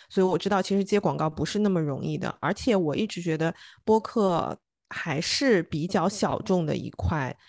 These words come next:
呃，领域吧，所以我觉得可能，嗯，哎，我有没有跟你说，有一天我跟姐夫哥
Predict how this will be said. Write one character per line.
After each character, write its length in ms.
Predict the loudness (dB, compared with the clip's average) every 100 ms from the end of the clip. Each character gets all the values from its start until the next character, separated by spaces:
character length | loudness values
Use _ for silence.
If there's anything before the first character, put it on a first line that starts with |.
| -20 _ _ -6
呃， 340 | -4 -4 -8 -12 -14 0
领 220 | 2 2
域 160 | 2 2
吧， 240 | 0 -4 -8
所 240 | -4 -2
以 180 | 2 2
我 140 | 0
觉 180 | -4 -2
得 160 | -2 -2
可 180 | -2
能， 340 | -2 0 0 -2 -6 -20 _ -6
嗯， 480 | -4 -2 -4 -6 -10 _ _ _ _ _
哎， 100 | 2
我 140 | 4 6
有 80 | 4
没 100 | 2
有 40 |
跟 140 | 0
你 100 | 0
说， 200 | 2 4
有 200 | 4 4
一 120 | 2 -2
天 480 | -2 0 2 4
我 180 | 4 2
跟 340 | 2 2 2 0
姐 200 | -2 -4
夫 100 | 0
哥 200 | 2